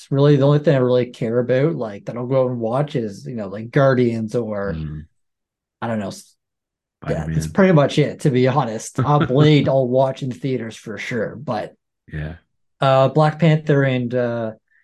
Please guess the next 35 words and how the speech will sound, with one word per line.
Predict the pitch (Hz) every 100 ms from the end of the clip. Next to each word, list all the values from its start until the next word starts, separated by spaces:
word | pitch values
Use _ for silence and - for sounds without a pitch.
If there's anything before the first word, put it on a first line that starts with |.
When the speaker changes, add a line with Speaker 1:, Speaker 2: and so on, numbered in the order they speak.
| _ _ _ _
Speaker 1:
Ant-Man | 135 127 123 131 123
Quantumania, | - 143 139 117 120 120
which | 117 113
just | 127 117 - _ _ _ _
came | 147 117
on | 110
Disney | 110 107
Plus | - 110 -
yesterday, | 117 - 131 131
so | - 107
I'll | 104
watch | 104 -
that | 107 98
Speaker 2:
Yeah. |
Speaker 1:
soon. | - 98 98
But | 104 90 _ _ _ _
anyway, | 196 175 139 151
um, | - 156 151 151 147 147 143 160 - _ _ _
it | 190
was | 170
okay. | 160 - 123 107 110 _ _
It | 147 151
was | 139 123
way | 120 160 165
too | 165 180 139
long, | 131 127 131
almost | 156 151 156 -
three | 143
hours | 131 131 123
long. | 117 120 123 127 127 _ -
Speaker 2:
Mm. | - - _ _ _ _ _
Speaker 1:
I | 160 135
like | 127 131 143 147
how | 165 147
they | 143 135 131 127 123 123 117 113 117